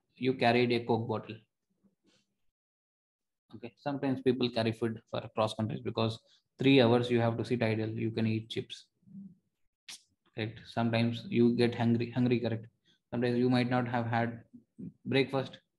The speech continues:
in a hurry, preparing your cross country sheet. So you can carry, but don't throw anything out. Correct. Am I clear?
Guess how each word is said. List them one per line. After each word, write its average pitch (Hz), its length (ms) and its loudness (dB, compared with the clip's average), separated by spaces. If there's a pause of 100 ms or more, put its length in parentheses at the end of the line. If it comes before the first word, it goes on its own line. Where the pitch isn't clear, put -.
(120)
in 123 120 0
a 120 60 2
hurry, 120 380 -2 (260)
preparing 120 380 0
your 120 140 2
cross 113 260 -4
country 113 220 -2
sheet. 117 260 -8 (960)
So 165 320 -6
you 156 120 -2
can 190 180 4
carry, 160 460 2 (240)
but 139 320 -4
don't 170 420 2
throw 156 180 2
anything 131 420 0
out. 107 220 -6 (2250)
Correct. 135 180 -12 (1200)
Am 120 100 -2
I 131 80 -2
clear? 127 220 -4